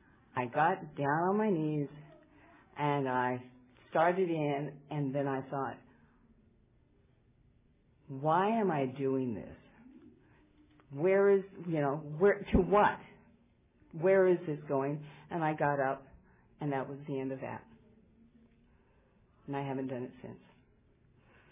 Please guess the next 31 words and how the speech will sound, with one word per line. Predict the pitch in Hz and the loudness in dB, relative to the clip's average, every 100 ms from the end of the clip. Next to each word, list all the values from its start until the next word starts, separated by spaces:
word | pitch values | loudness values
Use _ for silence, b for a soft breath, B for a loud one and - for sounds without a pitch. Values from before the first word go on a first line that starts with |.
| b b b b b b b b - | b b b b b b b b -6
And | 170 160 | -2 -2
I | - 156 | 0 0
didn't | 151 208 254 262 | 2 2 2 -2
talk | 226 196 208 | 0 0 0
a | |
lot | 175 156 - - - | -2 -2 -6 -8 -6
about | 143 139 151 151 | -2 0 0 -2
this | 160 160 | -8 -6
at | 143 | -4
meetings | 147 147 160 - | -2 -2 -4 -6
because | - 226 226 | -6 -4 -2
it | 240 | -2
is | 262 240 | 0 0
a, | 156 123 - | -2 -4 -6
a | 131 | -10
big | 104 120 120 | -10 -12 -14
secret. | 113 - 135 - | -16 -12 -6 2
I | 190 | 6
mean, | 202 | 6
it | 208 | 6
was | 202 208 | 4 0
just | 208 214 | -4 -4
gone. | 190 185 147 117 - - | 0 2 0 -2 -6 -4
I | 156 151 | 0 0
just, | 151 190 202 - - B B B B B B - - - | 2 4 4 -2 -16 B B B B B B -20 -8 -2
uh, | 156 147 143 151 - - - _ _ _ | 2 2 0 -6 -12 -20 -20 _ _ _
I | 175 | 0
just | 160 226 226 | 0 -2 -2
didn't | 165 214 202 185 - | 2 4 4 2 -4
care | 151 165 160 | -6 -4 -4
anymore | 135 120 113 110 - | -4 -6 -8 -10 -12